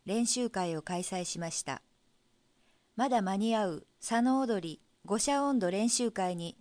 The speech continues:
ぜひご参加を。郷土芸能大練習会、八月七日日曜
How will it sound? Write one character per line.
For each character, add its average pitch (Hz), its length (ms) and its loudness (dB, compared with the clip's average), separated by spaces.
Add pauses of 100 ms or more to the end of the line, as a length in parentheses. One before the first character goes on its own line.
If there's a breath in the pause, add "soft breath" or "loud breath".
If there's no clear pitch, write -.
ぜ 226 160 2
ひ 269 280 -4
ご 170 100 0
参 190 260 -2
加 147 220 -4
を。 135 100 -8 (1080 soft breath)
郷 277 180 2
土 294 140 2
芸 285 200 4
能 202 220 2
大 214 280 0
練 240 200 2
習 240 240 -2
会、 160 320 -10 (360)
八 233 260 -4
月 269 260 0
七 240 240 2
日 233 140 -2
日 226 320 0
曜 190 320 0